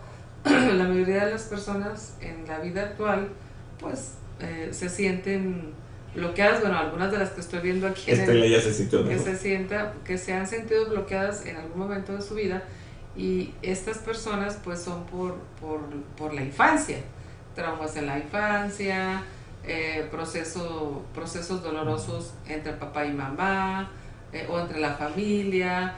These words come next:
Speaker 1: o pleitos
Speaker 2: Memorias
Speaker 1: entre
Speaker 2: negativas con la
Speaker 1: suegras.
Speaker 2: mamá de esta vida o de otras vidas, o con el padre de esta vida y de otras vidas, y los karmas con padres e hijos y hermanos de esta vida y de otras vidas. Entonces hay que borrarte todas estas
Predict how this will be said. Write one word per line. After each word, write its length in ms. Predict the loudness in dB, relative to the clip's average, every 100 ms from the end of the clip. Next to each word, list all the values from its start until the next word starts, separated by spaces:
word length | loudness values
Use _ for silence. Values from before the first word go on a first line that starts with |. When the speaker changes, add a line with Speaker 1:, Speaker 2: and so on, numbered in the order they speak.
| -10 -14 -2
Speaker 1:
o 180 | -2 4
pleitos 500 | 6 6 6 2 8
Speaker 2:
Memorias 440 | 10 12 12 12
Speaker 1:
entre 140 | 12 12
Speaker 2:
negativas 480 | 12 10 12 12 12
con 160 | 10 10
la 120 | 10
Speaker 1:
suegras. 160 | 10
Speaker 2:
mamá 600 | 10 12 12 12 10 6 8
de 160 | 10 10
esta 220 | 10 8
vida 340 | 12 12 12 12
o 40 |
de 80 | 12
otras 340 | 10 10 8 8
vidas, 360 | 8 8 6
o 100 | 4
con 140 | 4 6
el 140 | 6
padre 340 | 8 10 10
de 80 | 10
esta 200 | 8 8
vida 220 | 8 10 10
y 20 |
de 80 | 10
otras 300 | 10 6 8
vidas, 440 | 8 6 4 2
y 100 | 8
los 260 | 10 10 8
karmas 460 | 6 6 6 2 2
con 260 | 2 4
padres 460 | 6 8 10 8 8
e 60 | 8
hijos 560 | 8 6 6 6 6 6
y 160 | 6
hermanos 680 | 6 4 2 4 4 2 2
de 180 | 4 6
esta 220 | 4 4
vida 380 | 6 6 4 4
y 40 | 4
de 80 |
otras 320 | 4 2 -2 -2
vidas. 320 | -4 -4 -4
Entonces 500 | -2 -2 -2 -6 0
hay 140 | 0
que 100 | 4 4
borrarte 380 | 4 2 2
todas 640 | 4 6 8 8 6 4 2
estas 580 | 0 0 0 0 -4